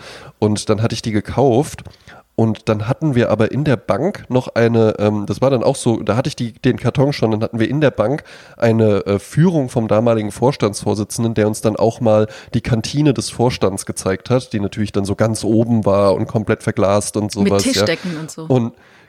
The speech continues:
Speaker 1: und da gab's eben auch ein Humidor. Und dann, äh, hab ich nur so gesagt, „Ah ja, und ein Humidor haben sie auch hier.“ Und dann meint er so, „Ah ja, äh, ach, ich wei-, ich weiß gar nicht, wie sowas heißt. Das ist noch von meinem Vorgänger. Rauchen Sie Zigarren?“ Und dann hab ich so gesagt, „Ja.“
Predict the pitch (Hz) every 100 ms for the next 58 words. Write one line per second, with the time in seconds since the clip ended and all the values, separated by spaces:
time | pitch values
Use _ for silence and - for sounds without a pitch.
0 | _ - 123 120 123 - 131 120 113 123
1 | 113 110 117 117 120 131 98 95 - _
2 | - 107 110 107 107 104 110 110 - 120
3 | 113 110 110 - - - 131 139 139 113
4 | 113 113 113 127 123 117 135 135 127 127
5 | 117 135 - 101 98 - 107 104 104 101
6 | 104 - - _ _ 139 135 147 139 95
7 | - 120 110 - _ - - - - 123
8 | 113 135 147 - 107 107 113 104 110 104
9 | 143 139 117 - - 127 117 117 110 107
10 | - 151 165 113 101 98 - - - 127
11 | 185 214 143 143 156 120 117 110 110 -
12 | _ _ _ _ _ 120 117 107 113 107
13 | - _ _ _ _ _ _ 110 101 87
14 | 87 127 214